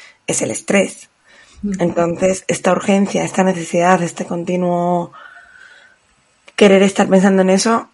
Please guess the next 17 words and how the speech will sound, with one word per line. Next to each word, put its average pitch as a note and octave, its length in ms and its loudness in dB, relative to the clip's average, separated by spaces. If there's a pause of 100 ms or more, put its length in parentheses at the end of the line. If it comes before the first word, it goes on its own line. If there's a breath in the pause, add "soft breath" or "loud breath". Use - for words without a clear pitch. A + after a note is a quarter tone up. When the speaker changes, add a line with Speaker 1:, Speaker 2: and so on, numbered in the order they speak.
Speaker 1:
mm, F3 320 0 (200)
nos F3+ 180 2
activa G#3 320 2
ese F#3+ 500 0
sistema F#3 400 -4
simpático F#3+ 480 -2
que G#3+ 80 -2
nos F#3 120 -6
genera E3+ 280 -2
estrés F#3+ 440 -2
y F#3+ 340 0 (100)
empezamos F3+ 400 0
de F#3 60 0
nuevo F3 180 2
el D#3+ 120 0
bucle. D#3+ 680 0 (760 soft breath)
Speaker 2:
Efectivamente. G3 1000 -8